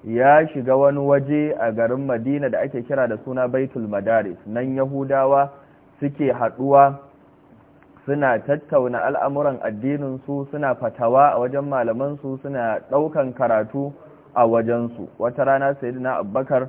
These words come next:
ya shiga wannan waje ɗin, fawaja-, fawajada min Yahudiyan, mawaja min Yahudin unasan kafira, sai ya samu Yahudawa sun yi dandazo da yawa, qad ijtama'u ila rajulin minhum yuqalu lahu Finhas,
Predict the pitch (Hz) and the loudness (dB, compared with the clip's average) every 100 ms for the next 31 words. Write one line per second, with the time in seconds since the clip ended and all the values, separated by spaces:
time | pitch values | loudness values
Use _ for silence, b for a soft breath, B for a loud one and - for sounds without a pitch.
0 | B B B 113 131 147 151 135 135 139 | B B B 6 8 8 6 0 2 4
1 | 117 123 120 123 127 113 127 113 117 113 | 2 -2 -2 -2 -2 -4 -6 -4 0 4
2 | 143 143 139 120 123 - - 127 151 143 | 4 4 0 0 -4 -6 2 6 6 4
3 | 131 123 143 139 127 143 135 139 160 156 | -2 -2 -2 -4 -4 -4 -4 -2 0 0
4 | 151 151 B B - 123 151 143 135 156 | 0 -4 B B 4 6 6 2 0 -2
5 | 160 143 160 156 151 107 - 139 139 113 | -2 -2 -2 -4 -4 -2 2 2 0 -6
6 | 117 104 123 104 80 - - 131 139 139 | -6 -6 -4 -4 -6 -10 -8 -4 -4 0
7 | 123 117 131 135 139 135 131 135 131 135 | -2 0 -2 -2 -4 -4 0 2 4 2
8 | 135 143 139 143 135 113 110 139 135 147 | 0 -4 -6 -2 -2 -2 0 0 2 0
9 | 139 113 135 139 107 - B B B _ | 0 4 8 8 6 2 B B B _
10 | _ - 123 127 120 - 156 151 123 151 | _ 2 4 2 -4 0 2 2 0 -2
11 | 135 127 127 139 143 143 131 120 139 139 | -2 2 2 2 0 -2 -4 -4 -6 -6
12 | 123 117 135 135 123 127 127 117 110 104 | -6 -2 0 0 0 -2 -4 -6 -8 -6
13 | - 107 | -2 -2